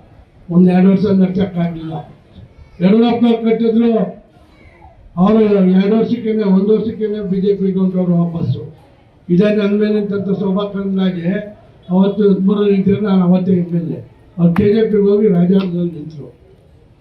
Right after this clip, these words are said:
ಕೆಂಗಲ್ ಹನುಮಂತಯ್ಯನವರಿಂದ ಸ್ವರಾಜ್ಯ ಪಕ್ಷ ಅಂತ ಕಟ್ಟಿದ್ರು, ದೇವರಾಜ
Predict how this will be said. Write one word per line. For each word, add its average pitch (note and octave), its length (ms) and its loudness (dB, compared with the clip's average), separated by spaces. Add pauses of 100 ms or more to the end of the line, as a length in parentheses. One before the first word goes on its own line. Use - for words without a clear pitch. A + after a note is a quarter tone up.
(1120)
ಕೆಂಗಲ್ G#3 360 2
ಹನುಮಂತಯ್ಯನವರಿಂದ A#3 760 2 (100)
ಸ್ವರಾಜ್ಯ G#3+ 440 -4
ಪಕ್ಷ G#3+ 180 -6 (120)
ಅಂತ G#3 180 -8
ಕಟ್ಟಿದ್ರು, F#3+ 440 -6 (840)
ದೇವರಾಜ A3 340 2